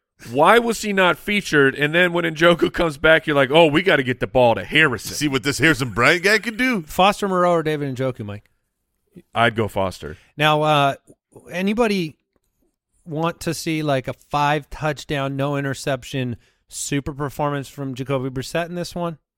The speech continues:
Speaker 3: Anybody other
Speaker 1: Would I
Speaker 3: than
Speaker 1: like,
Speaker 3: me?
Speaker 1: would I like to see it?
Speaker 3: I just mean
Speaker 1: Yeah.
Speaker 3: Vold-, Voldemort's, like,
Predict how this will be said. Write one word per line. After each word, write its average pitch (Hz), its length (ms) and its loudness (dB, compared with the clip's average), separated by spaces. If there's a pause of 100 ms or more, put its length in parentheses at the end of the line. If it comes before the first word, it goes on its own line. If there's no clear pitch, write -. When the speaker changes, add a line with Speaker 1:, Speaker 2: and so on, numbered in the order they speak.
(460)
Speaker 3:
Anybody 143 360 -2
other 143 80 2
Speaker 1:
Would 120 80 4
I 117 80 6
Speaker 3:
than 113 100 2
Speaker 1:
like, 120 140 4
Speaker 3:
me? 160 220 -2 (480)
Speaker 1:
would 123 120 2
I 127 100 6
like 127 280 4
to 254 100 -4
see 277 220 -8
it? 294 100 -12 (100)
Speaker 3:
I 165 120 2
just 175 240 0
mean 180 260 -2
Speaker 1:
Yeah. 170 300 4
Speaker 3:
Vold-, 165 280 0
Voldemort's, 147 440 -2
like, 123 180 -4